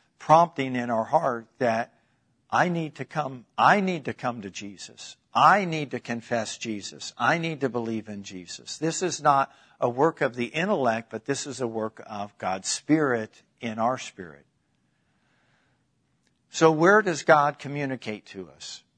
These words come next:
In what part of our being? Because man is a spirit,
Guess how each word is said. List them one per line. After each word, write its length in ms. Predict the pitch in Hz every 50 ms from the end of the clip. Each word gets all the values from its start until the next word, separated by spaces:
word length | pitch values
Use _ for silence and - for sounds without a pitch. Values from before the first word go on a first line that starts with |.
| _ _
In 180 | - 131 131 127
what 260 | 123 139 165 - -
part 440 | - - 139 135 139 139 139 139 -
of 300 | - 131 113 110 107 - -
our 260 | - 127 117 120 120
being? 400 | 117 107 120 110 104 98 92 90
Because 540 | 87 101 101 - - 117 117 113 110 - -
man 300 | 104 107 110 117 135 147
is 160 | 160 156 147
a 60 | 170 156
spirit, 580 | - - - 139 127 123 123 147 185 208 -